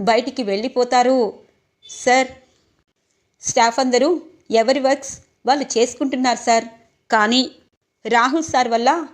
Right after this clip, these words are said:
ఇక్కడున్న స్టాఫ్ అంతా అయోమయంలోకి వెళ్ళిపోయారు. మీరు వచ్చారు కాబట్టి అన్నీ సరిసే-, చేయండి సార్" అని అంటుంది శృతి. "చూడు శృతి, నువ్వు డిజైన్స్ వేస్తూ ఉంటావు, కానీ మనకి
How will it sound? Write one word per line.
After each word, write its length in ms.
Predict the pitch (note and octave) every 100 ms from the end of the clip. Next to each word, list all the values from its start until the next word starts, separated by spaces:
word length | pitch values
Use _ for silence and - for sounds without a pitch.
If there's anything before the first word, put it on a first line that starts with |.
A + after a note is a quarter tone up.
| _ -
ఇక్కడున్న 360 | C4 C#4+ C4
స్టాఫ్ 380 | A#3+ - G3 A3
అంతా 380 | C4 A#3+ C4 E4+ - _ _ G3+
అయోమయంలోకి 720 | A3+ E4+ E4+ C#4+ C4+ A#3 C4+
వెళ్ళిపోయారు. 800 | A#3 A3+ B3 A#3+ A#3 A#3 A#3+ - - _ _ _ _ B3
మీరు 180 | D#4
వచ్చారు 380 | A3 G3+ - C#4
కాబట్టి 600 | B3+ A#3+ A#3 D4+ F4+ - _ -
అన్నీ 220 | A3 C4
సరిసే-, 520 | C4 A3+ A#3+ C#4 C4 A#3 _ _ _ _ -
చేయండి 260 | B3 A#3+ A#3+
సార్" 300 | A#3+ A3 A3+ -
అని 180 | G#3 B3
అంటుంది 260 | A3+ G3 A#3+
శృతి. 580 | A#3+ A3+ B3 A3+ - - _ _ - C#4+
"చూడు 120 | C#4
శృతి, 580 | - A3 C#4 E4 F3 - _ _ _ _ A#3
నువ్వు 200 | D#4+ B3
డిజైన్స్ 500 | F3+ G3 C#4 D4 -
వేస్తూ 340 | A#3 - C4
ఉంటావు, 540 | A#3+ A3 A3+ A3+ A#3 - - -
కానీ 280 | G3+ A#3
మనకి 480 | A#3+ A3 A3 E4+ B3